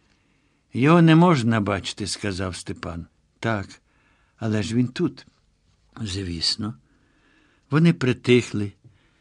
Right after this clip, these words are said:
і довго дивилися на річку, і бачили більше, аніж відкривалося зору.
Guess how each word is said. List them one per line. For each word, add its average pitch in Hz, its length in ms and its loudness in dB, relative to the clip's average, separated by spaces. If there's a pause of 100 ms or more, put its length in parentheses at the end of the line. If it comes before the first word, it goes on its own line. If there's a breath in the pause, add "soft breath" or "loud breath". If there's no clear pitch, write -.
(580)
і 123 180 0
довго 117 720 0 (180)
дивилися 104 720 -2
на 98 140 -2
річку, 131 540 -6 (840)
і 131 120 2
бачили 135 600 0 (120)
більше, 123 800 2 (760)
аніж 131 420 4
відкривалося 117 880 0
зору. 92 360 -4